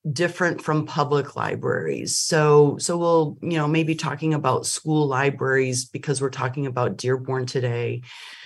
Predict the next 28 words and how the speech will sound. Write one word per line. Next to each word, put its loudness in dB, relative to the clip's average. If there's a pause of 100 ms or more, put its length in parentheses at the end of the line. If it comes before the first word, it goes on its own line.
(400)
You 8
know, 8
again, 4
they're, 6 (420)
school 2
librarians 6 (100)
are 4
committed 4
information -2
professionals 2
who 2
are 2
curating 0
these -4
collections, -2
and 4
they're 6
choosing 2
a 4
range 2
of -2
age-appropriate 0
subjects 0
that 0
reflect -2 (100)
diverse 0
experiences. -2
That's, -4